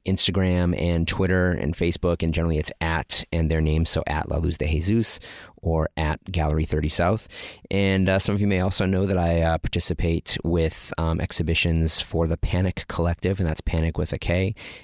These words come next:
and again, Panic Collective, and it's at or dot com in the various, uh, places you may wanna go to look for it.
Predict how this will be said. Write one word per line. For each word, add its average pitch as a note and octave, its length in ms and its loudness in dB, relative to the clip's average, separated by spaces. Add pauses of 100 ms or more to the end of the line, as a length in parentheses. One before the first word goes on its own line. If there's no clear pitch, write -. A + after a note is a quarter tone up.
and D#2 120 0
again, D#2 260 2
Panic E2+ 440 -2
Collective, E2 580 0
and D#2 120 2
it's D#2 140 -2 (100)
at D#2+ 420 -2
or D#2 380 0 (400)
dot D#2+ 220 -2
com D#2+ 360 2
in D#2+ 60 2
the D#2 60 2
various, D#2 680 2
uh, D#2+ 200 0
places D#2+ 400 -2
you F2 80 2
may D#2+ 100 2
wanna E2 240 2
go E2+ 120 -2
to E2+ 80 0
look F2+ 160 0
for D3+ 180 0
it. - 100 -2